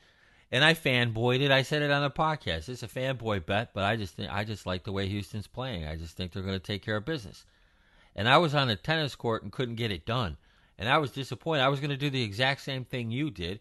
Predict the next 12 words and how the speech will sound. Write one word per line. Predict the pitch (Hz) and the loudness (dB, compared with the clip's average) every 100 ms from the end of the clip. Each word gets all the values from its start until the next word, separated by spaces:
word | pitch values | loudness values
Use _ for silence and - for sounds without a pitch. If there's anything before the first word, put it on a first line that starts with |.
| _ _ - | _ _ -6
go | 117 139 160 | 4 6 6
the | 143 113 | 4 4
other | 101 | 2
way, | 87 85 87 101 - _ _ _ _ | -2 -4 -4 -8 -12 _ _ _ _
save | - 139 151 143 | -2 4 4 4
myself | 131 120 135 123 | 0 2 0 2
a | 120 | 2
lot | 117 123 | 4 2
of | 98 | 2
misery, | 101 98 85 78 90 - _ _ _ _ | -4 -6 -8 -8 -8 -12 _ _ _ _
and, | 110 123 127 127 | -4 -2 0 2
uh, | 127 131 | 2 2